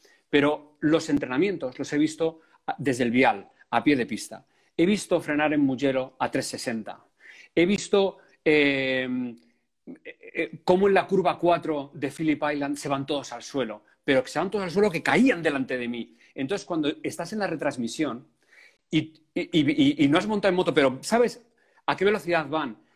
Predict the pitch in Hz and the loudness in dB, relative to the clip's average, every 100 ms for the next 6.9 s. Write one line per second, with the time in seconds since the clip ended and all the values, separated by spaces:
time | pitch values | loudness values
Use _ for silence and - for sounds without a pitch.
0 | _ 165 170 165 240 240 165 165 285 220 | _ 2 2 2 2 2 0 -2 -2 -2
1 | 120 - - 185 226 - 285 254 - 226 | -8 -12 -12 -4 -4 0 0 0 -4 -4
2 | 226 214 196 202 196 165 180 180 180 208 | -4 -4 -8 -8 -10 -4 -2 -2 -4 -4
3 | 233 233 208 170 208 208 123 95 208 196 | -2 0 0 -2 -4 -4 -6 -6 -6 -6
4 | 190 180 123 - _ _ - 170 190 185 | -4 -4 -6 -16 _ _ -6 0 0 0
5 | 180 175 277 180 - - - 233 277 277 | 0 4 4 4 -2 -10 0 2 2 2
6 | 262 262 240 214 208 202 262 175 110 | 2 2 0 0 2 2 2 0 -4